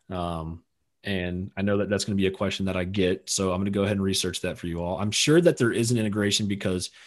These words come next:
you can integrate your L S A ads with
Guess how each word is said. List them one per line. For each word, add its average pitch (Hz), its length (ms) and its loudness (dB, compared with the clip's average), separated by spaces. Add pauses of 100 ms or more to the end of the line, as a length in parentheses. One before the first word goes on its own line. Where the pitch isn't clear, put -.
(280)
you 113 140 2
can 113 160 0
integrate 110 540 2
your 95 340 4
L 98 180 2
S 92 180 0
A 92 400 0
ads 87 360 -6
with 87 520 -6